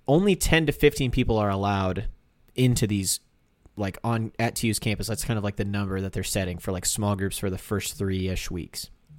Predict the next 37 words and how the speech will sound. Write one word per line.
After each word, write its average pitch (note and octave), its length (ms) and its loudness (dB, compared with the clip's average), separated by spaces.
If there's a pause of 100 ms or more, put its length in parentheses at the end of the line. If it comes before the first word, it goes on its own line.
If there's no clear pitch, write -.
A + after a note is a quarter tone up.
(380)
So - 160 2
I D3+ 80 8
can D3 280 4
go A2+ 440 4 (380)
to B2+ 100 -2
the A#2 80 0
things A#2+ 220 2
that G#2 100 0
I A2+ 140 2
care G2+ 240 -2
about, D2+ 280 -8
right? G2 220 0
I B2 100 2
can B2+ 200 2
go B2 200 8
and G#2 240 -2
be A2+ 140 2
at A2 80 -2
the A2 60 -6
chess - 280 -2
club. G2+ 240 -2
I G2+ 60 -2
can G#2 140 -6
go G#2 120 -2
and G2+ 120 -2
see - 80 -2
if G#2+ 80 -2
there's G#2 160 0
a G2+ 40 0
film G#2+ 360 2
club. G2+ 260 -2
I G2+ 80 -2
can A2+ 160 -6
go A#2 140 2
to A2+ 60 -2
the A#2 100 -2
things B2+ 260 -2